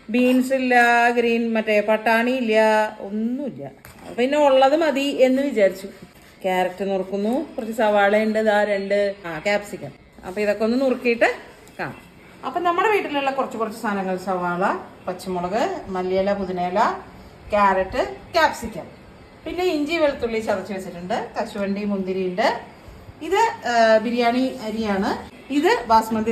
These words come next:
റൈസ് ആണ്. നാല് ഗ്ലാസ് അരി കഴുകി കു-, ഒരു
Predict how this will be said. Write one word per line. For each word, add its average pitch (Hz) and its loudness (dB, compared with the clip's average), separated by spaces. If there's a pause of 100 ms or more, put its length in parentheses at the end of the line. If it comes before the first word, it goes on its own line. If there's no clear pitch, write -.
റൈസ് 208 -4
ആണ്. 220 0 (480)
നാല് 247 4
ഗ്ലാസ് 262 2
അരി 214 -2 (220)
കഴുകി 220 -4 (220)
കു-, 233 -8 (220)
ഒരു 240 -2